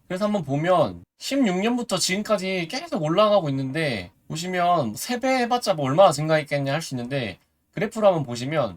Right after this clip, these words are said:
가장 지금 확률이 엄청나게 지금 그래프가 뚫고 올라오고 있죠. 다른 때는 십 년 단위거든요. 육십 년대, 칠십 년대, 팔십 년대, 구십 년대, 이천 년대 계속 줄어들어요.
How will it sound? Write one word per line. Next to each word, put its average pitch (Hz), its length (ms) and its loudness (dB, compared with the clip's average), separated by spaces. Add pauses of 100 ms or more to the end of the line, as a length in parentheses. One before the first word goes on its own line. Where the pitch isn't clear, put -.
가장 185 220 2
지금 143 200 -4
확률이 180 680 -4 (340)
엄청나게 196 560 -2
지금 120 140 -8
그래프가 147 360 -4
뚫고 226 320 -10
올라오고 139 380 0
있죠. 113 320 -12 (100)
다른 202 220 0
때는 202 200 0
십 254 180 -2
년 294 200 4
단위거든요. 160 560 -2 (420)
육십 131 340 -4
년대, 143 520 -2
칠십 208 320 -6
년대, 165 300 -4
팔십 202 300 -8
년대, 135 420 -4
구십 165 240 -8
년대, 123 340 -2
이천 131 280 -6
년대 127 240 -4
계속 214 460 -4
줄어들어요. 117 640 -4